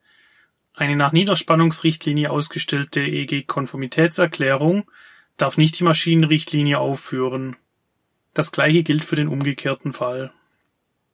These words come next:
Der zweite Artikel soll bezüglich den Begriffsbestimmungen Klarheiten schaffen.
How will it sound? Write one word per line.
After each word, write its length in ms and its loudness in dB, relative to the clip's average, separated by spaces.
Der 100 -2
zweite 400 2
Artikel 560 0
soll 240 0
bezüglich 440 -2
den 160 2
Begriffsbestimmungen 1000 2
Klarheiten 600 0
schaffen. 500 -4